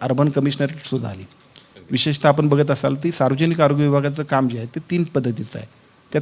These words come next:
तीन पद्धतीमध्ये प्रिव्हेन्शन पहिल्यांदा आहे, सेकंडरी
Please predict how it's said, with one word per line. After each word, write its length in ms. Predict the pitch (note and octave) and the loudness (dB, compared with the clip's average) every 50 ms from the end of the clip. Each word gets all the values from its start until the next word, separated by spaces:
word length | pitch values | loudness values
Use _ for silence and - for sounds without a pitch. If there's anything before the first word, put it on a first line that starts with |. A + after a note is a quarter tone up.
| D3 - | -2 0
तीन 140 | E3 E3+ E3+ | 0 0 0
पद्धतीमध्ये 580 | E3 D3+ D3 D3 D3+ D#3 D#3+ D3+ D3 D3 E3 | 2 0 0 0 0 -2 0 0 0 0 -2
प्रिव्हेन्शन 520 | D#3+ - - C3 C3+ D3+ D3+ C#3+ - D#3+ D3+ | -2 0 2 4 4 4 2 2 0 0 -2
पहिल्यांदा 400 | C#3+ D3 C#3 C3+ C#3 C#3 C3+ C#3 | 0 -2 -2 0 0 0 0 -2
आहे, 80 | C#3 C#3+ - - - - - _ - - - | -2 -4 -10 -20 -20 -20 -20 _ -16 -8 -4
सेकंडरी 460 | - C3 - D3+ D3+ C#3+ D3+ D#3+ D#3+ | -4 -2 2 2 2 2 2 0 -2